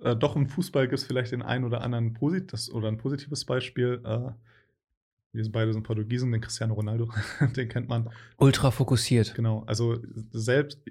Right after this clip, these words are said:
Speaker 1: man, er wurde viele Jahre selbst in Portugal gehasst und, ähm,
Speaker 2: Ja.
Speaker 1: man kriegt dann trotzdem von Teamkollegen, von denen kriegt man,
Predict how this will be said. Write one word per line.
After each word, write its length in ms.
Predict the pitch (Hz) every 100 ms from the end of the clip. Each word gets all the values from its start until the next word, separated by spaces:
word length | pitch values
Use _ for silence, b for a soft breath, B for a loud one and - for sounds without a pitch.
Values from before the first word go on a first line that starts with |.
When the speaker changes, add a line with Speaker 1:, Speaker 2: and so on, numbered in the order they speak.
| -
Speaker 1:
man, 360 | 117 113 110 - -
er 140 | 117 113
wurde 140 | 131
viele 240 | - 135
Jahre 240 | 127 123 120
selbst 200 | 123 -
in 80 | 113
Portugal 400 | 139 139 113 110
gehasst 520 | 110 156 160 - - -
und, 380 | 113 110 113 110
ähm, 480 | 110 110 107 110 - -
Speaker 2:
Ja. 280 | 120 117 b b b _ _ _ -
Speaker 1:
man 260 | 120 113 113
kriegt 260 | - -
dann 80 | 123
trotzdem 320 | - 135 131
von 480 | - 127 123 120 117 - -
Teamkollegen, 540 | - 147 - 117 113
von 120 | 113 117
denen 120 | 113
kriegt 180 | -
man, 120 | -